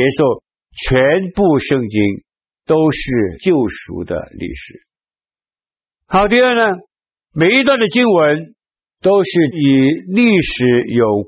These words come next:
关系的。那当我们看耶稣生平的时候，这个非常明显。你不可能找到耶稣的生平，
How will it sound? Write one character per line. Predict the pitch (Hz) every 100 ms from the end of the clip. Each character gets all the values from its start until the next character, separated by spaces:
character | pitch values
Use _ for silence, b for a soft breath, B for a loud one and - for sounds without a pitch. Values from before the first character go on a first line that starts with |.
| _
关 | - 180 175 175
系 | - - 180 147
的。 | 113 101 - _ _ _ _ _ _ _ _ _ _ -
那 | 156
当 | 165 269
我 | 226 196
们 | 180 185 190
看 | 214 208
耶 | 190 208
稣 | 214 220 -
生 | 214
平 | 165 170
的 | 175
时 | - 147
候， | 147 113 - _ _ _ _ _
这 | - 202
个 | 175
非 | 170
常 | 147 127
明 | 120 123
显。 | 107 73 _ _ _ _ _ -
你 | 208 208
不 | 202 262
可 | - 202
能 | 185 226
找 | 208 180
到 | 185 208
耶 | 175 185
稣 | 190 208
的 | 190
生 | - 208 185
平， | 143